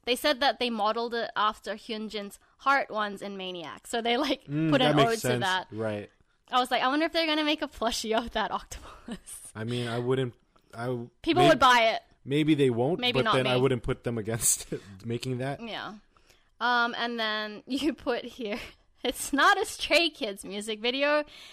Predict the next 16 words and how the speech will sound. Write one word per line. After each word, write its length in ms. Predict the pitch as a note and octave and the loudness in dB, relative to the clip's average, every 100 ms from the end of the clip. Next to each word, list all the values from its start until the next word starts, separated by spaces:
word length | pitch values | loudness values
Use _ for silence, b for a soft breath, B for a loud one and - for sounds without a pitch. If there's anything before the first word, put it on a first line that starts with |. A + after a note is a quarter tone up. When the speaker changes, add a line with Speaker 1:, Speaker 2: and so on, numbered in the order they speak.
| B | B
Speaker 1:
if 220 | - A3 A3 | -2 0 0
Bang 280 | - B3 C#4+ | 2 2 2
Chan 380 | C4+ C#4 C#4 C4+ | 0 0 2 2
doesn't 400 | A#3 A#3+ B3+ C4+ | 2 2 0 0
have 260 | C4+ A3+ | 2 2
a 80 | A#3+ | 2
crop 360 | A#3+ A#3 G3 - | 0 0 0 -2
top." 320 | G3+ F3 - - | -6 -6 -8 -4
Speaker 2:
That's 200 | C#3+ C#3+ | -2 0
my 120 | C#3 | -2
only 320 | C3 C#3 D3 | 0 2 2
note 240 | C3 B2+ - | 2 2 0
for 100 | B2 | -6
Stray 240 | - A2+ | -4 -6
Kids. 320 | - D5+ - A#4 - | 4 4 6 0 0
Speaker 1:
<laughs> 120 | F#4+ | -4